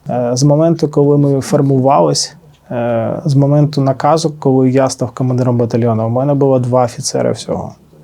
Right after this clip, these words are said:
А зараз велика кількість людей. Е, був зроблений сумасшедший шлях до того, щоб батальйон став таким, як він є.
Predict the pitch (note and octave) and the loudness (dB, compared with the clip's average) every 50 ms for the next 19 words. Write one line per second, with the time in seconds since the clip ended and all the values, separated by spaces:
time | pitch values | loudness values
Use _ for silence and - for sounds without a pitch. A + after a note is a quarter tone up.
0 | - - - - - - _ _ _ _ _ - C3 B2 A#2+ A#2 A#2 A#2+ B2 A#2+ | -20 -20 -20 -20 -20 -20 _ _ _ _ _ -6 -4 -2 0 0 0 -2 -2 0
1 | B2+ C#3 C#3+ C#3+ C3 - D3 C3+ C3+ C3+ C3+ C3+ - C3+ C3 - - B2+ - - | 0 0 2 0 0 -2 -2 -2 -2 -2 -4 -4 -4 -4 -4 -2 -2 -2 0 0
2 | C#3 B2 B2 A#2+ A#2 - - - - - - - - - - - - - - - | 0 0 -2 -2 -2 -4 -6 -10 -14 -18 -18 -18 -18 -18 -18 -20 -20 -20 -20 -20
3 | - - - - C3 B2+ B2+ B2+ B2 C3 C3 C#3 D3 D3+ D3+ D3 C#3+ C#3 C3+ C#3 | -20 -12 -6 -4 -4 -2 -2 -2 -4 -2 0 2 2 4 4 4 2 0 -2 -4
4 | C#3 C#3+ C#3 - - - D3 C3 C3+ D3 D#3 D3+ C3+ C3+ C3 C3 C3 B2+ - - | -6 -8 -10 -12 -6 -2 0 2 2 2 2 2 0 -2 -4 -4 -4 -4 -2 0
5 | D3 C#3+ D3 C#3+ - C#3+ C3 B2+ - - B2 - - - C3+ B2+ A#2+ A#2+ A#2 - | 0 0 0 0 0 0 -2 -2 -2 -4 -6 -6 -4 -4 -2 -2 -2 -2 -4 -8
6 | - - B2+ A#2 - B2+ A#2+ B2+ B2+ A#2+ - - B2 A#2+ B2 B2 B2 B2 B2+ B2+ | -8 -8 -6 -4 -2 -2 0 0 0 0 -2 -2 -4 -4 -4 -2 -2 -2 -2 -4
7 | A#2+ - - B2+ B2 A#2+ B2+ B2 - C3 B2+ A#2+ A#2+ A#2 A2+ - B2+ B2+ B2 C3 | -4 -2 -2 -2 -2 -2 -4 -6 -6 -6 -6 -4 -6 -6 -6 -6 -6 -4 -4 -4
8 | C#3 D3+ E3+ F3+ | -4 -4 -4 -6